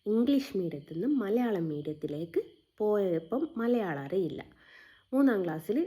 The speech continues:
ഒന്നും കൂടി ഇരുത്തിയതിന് ശേഷമാണ് പിന്നീട് അവിടുന്ന്, ആ, അവിടെ നാലാം ക്ലാസ്, മൂന്നാം ക്ലാസ്, നാലാം ക്ലാസ് വരെ അവിടെ ഉള്ളൂ. അഞ്ചാം ക്ലാസ്സിലേക്ക് പൊയിൽക്കാവിലേക്ക് ചേർത്തിയത്. എൻ്റെ മകൻ ഗോകുലം സ്കൂളാണോ പഠിച്ചിരുന്നത്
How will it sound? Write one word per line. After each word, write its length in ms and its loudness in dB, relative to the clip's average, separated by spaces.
ഒന്നും 280 4
കൂടി 200 -2
ഇരുത്തിയതിന് 560 0
ശേഷമാണ് 560 -2
പിന്നീട് 480 2
അവിടുന്ന്, 400 0
ആ, 60 -2
അവിടെ 220 -2
നാലാം 380 0
ക്ലാസ്, 340 -2
മൂന്നാം 320 -2
ക്ലാസ്, 260 -4
നാലാം 280 0
ക്ലാസ് 260 -2
വരെ 180 -2
അവിടെ 280 -6
ഉള്ളൂ. 140 -8
അഞ്ചാം 420 0
ക്ലാസ്സിലേക്ക് 500 -4
പൊയിൽക്കാവിലേക്ക് 880 -2
ചേർത്തിയത്. 540 -4
എൻ്റെ 160 4
മകൻ 360 4
ഗോകുലം 480 4
സ്കൂളാണോ 640 -2
പഠിച്ചിരുന്നത് 840 -2